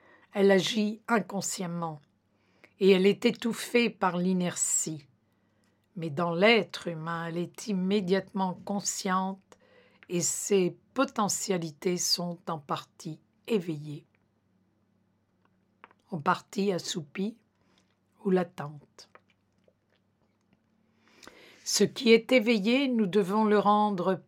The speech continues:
pleinement conscient. Ce qui est assoupi, nous devons le tirer du sommeil et le mettre en action. Ce qui est latent, nous devons l'évoquer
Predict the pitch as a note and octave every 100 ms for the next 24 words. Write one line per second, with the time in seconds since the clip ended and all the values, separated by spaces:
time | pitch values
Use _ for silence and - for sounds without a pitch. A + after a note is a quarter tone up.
0 | _ - G#3+ A3+ G#3+ G3+ G3 G3+ F#3+ C3+
1 | - _ E3 C#3+ - - - C3+ C#3+ _
2 | _ _ _ _ _ _ - - - G#3
3 | - A#3 A3+ A#3 A#3+ G#3 - B3 - -
4 | B3 C#4+ D#4+ _ _ _ _ _ _ _
5 | F#3 F#3+ E3+ G3 F#3 G#3+ G3+ F#3+ - G3+
6 | A3 F3+ F3+ - G3+ F3+ G3+ F#3+ E3 D3+
7 | - - F#3 F3+ F3 F#3 G#3 - _ -
8 | - - _ F#3+ E3+ D#3+ D#3 - - -
9 | - D3 - _ _ _ _ _ _ _
10 | - - - - - G#3 - A3+ B3+ A#3
11 | - - A3+ A#3+ C4+ - - - - -
12 | - _ - G3 G3 G3+ F3 G3+ G#3 G3
13 | G#3 G3 G3+ - G#3+ A#3+ A#3+